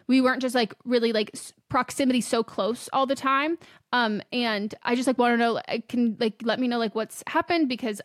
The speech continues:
this just feels like a pretty sudden and drastic shift. I just, like, wanna check in, um, because I, I can't imagine this came out of nowhere.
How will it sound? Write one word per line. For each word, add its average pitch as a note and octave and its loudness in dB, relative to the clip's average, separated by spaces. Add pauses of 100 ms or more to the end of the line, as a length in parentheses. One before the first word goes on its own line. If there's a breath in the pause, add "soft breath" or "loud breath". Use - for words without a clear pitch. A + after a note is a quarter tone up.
this A#3+ 2
just - 0
feels C4 4
like A3+ 2
a A3+ 0
pretty A#3+ -4
sudden A3 0
and A3 -2
drastic G#3+ -4 (220 soft breath)
shift. - -2
I A#3+ 0
just, A3+ -4
like, A3 0
wanna G#3+ 0
check - -8
in, G#3+ 0 (400 soft breath)
um, G3 -2 (180)
because A#3 2
I, A#3 2
I A#3 0
can't B3 -2
imagine A3 -2
this A3 -6
came A#3 -4
out G3+ -2
of G3 -2
nowhere. G3+ -4